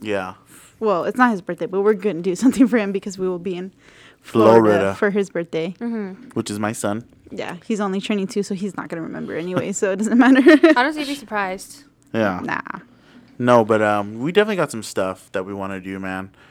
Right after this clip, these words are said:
Speaker 1: Um, we're still planning out something for Halloween, something special,
Speaker 3: Yeah.
Speaker 1: maybe shooting somewhere. We don't know yet. You know, like I said, it's just something
Speaker 3: It's
Speaker 1: that's
Speaker 3: up in the
Speaker 1: still
Speaker 3: air.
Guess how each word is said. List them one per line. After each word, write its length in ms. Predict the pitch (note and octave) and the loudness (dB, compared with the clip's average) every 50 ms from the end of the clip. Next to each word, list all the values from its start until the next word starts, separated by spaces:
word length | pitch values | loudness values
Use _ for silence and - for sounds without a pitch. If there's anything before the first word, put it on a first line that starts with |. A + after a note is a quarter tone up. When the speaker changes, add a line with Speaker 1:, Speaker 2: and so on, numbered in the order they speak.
| _ _ _ _ - | _ _ _ _ -8
Speaker 1:
Um, 520 | - G2 F#2+ F#2+ F#2 F2+ F#2+ G2 F#2+ F#2+ _ _ _ _ _ - | -6 -4 -4 -2 -4 -6 -8 -10 -12 -16 _ _ _ _ _ -12
we're 80 | A2 G#2+ | -10 -10
still 220 | - - D3+ C#3+ | -4 -2 -2 -2
planning 320 | D3 D3+ C#3+ C#3 C3+ C3 B2 | 0 0 -2 0 0 -2 -2
out 180 | B2 B2+ B2 | -2 -4 -4
something 240 | B2 B2+ B2 B2 A#2 | -6 -10 -10 -10 -10
for 160 | - - G#2 | -8 -8 -6
Halloween, 520 | G#2+ A#2 A#2 A2+ A2+ G#2 G#2 G#2 G#2+ G#2 G2+ | -4 -2 -4 -2 -2 -4 -4 -4 -6 -6 -8
something 300 | - A2+ A2+ A#2+ A#2 G#2+ | -10 -10 -6 -6 -6 -6
special, 680 | - - - G2 G2 F#2+ - - G#2 G2 G2 G2+ G#2 _ _ - - - | -8 -4 -2 -2 -2 -2 -4 -6 -6 -6 -6 -10 -12 _ _ -20 -20 -18
Speaker 3:
Yeah. 100 | B3+ A3+ A3 | -14 -8 -4
Speaker 1:
maybe 180 | B2 B2 A#2+ | -4 -4 -4
shooting 420 | G#2+ - - - A#2+ G#2+ A2+ A2 G2+ | -4 -6 -4 -4 -6 -6 -8 -10 -10
somewhere. 560 | - - A2+ G#2+ G#2+ G#2 G#2 G2+ G2+ G#2 G#2+ | -6 -6 -4 -4 -4 -4 -4 -4 -2 -4 -4
We 160 | G#2+ A#2+ C#3 | -2 -2 2
don't 240 | D3+ C#3+ A#2+ D2+ F#2 | 2 2 2 0 -4
know 180 | F#2+ F#2+ F#2+ F#2+ | -6 -4 -4 -4
yet. 340 | F#2+ G2 G2 G2 F#2+ D#2 E2+ | -4 -4 -2 -2 -2 -4 -6
You 100 | G2 G2 | -8 -12
know, 100 | F#2+ F#2+ | -12 -12
like 140 | F#2+ G2 G2+ | -12 -12 -12
I 40 | |
said, 200 | G2+ - A2 G2+ | -10 -8 -8 -8
it's 160 | G2 G2 - - | -8 -8 -12 -12
just 160 | A2 - - | -12 -10 -8
something 320 | A#2 G#2+ G#2 - G#2+ G#2 | -10 -10 -8 -8 -8 -6
Speaker 3:
It's 80 | G2+ G2+ | -4 -4
Speaker 1:
that's 160 | - - - | -6 -6 -6
Speaker 3:
up 60 | A#2+ | -2
in 60 | A2+ | 2
the 60 | A2 G#2 | 2 2
Speaker 1:
still 60 | G2+ | 2
Speaker 3:
air. 220 | G2 G2 G2+ G2+ | 2 -2 -6 -10